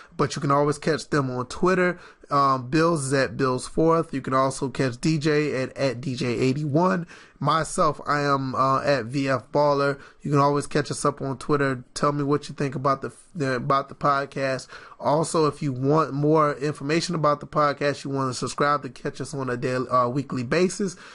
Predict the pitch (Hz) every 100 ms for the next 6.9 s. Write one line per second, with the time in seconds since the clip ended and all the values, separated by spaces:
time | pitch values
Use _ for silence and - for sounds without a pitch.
0 | - _ 135 160 180 180 170 170 170 147
1 | 180 170 151 151 147 - 147 147 143 143
2 | 139 156 143 143 143 147 135 135 139 139
3 | 139 139 135 - - - - 156 160 -
4 | 185 170 156 170 - 165 147 135 147 147
5 | 135 127 117 - - - - 160 156 -
6 | 143 - 180 185 180 208 190 185 180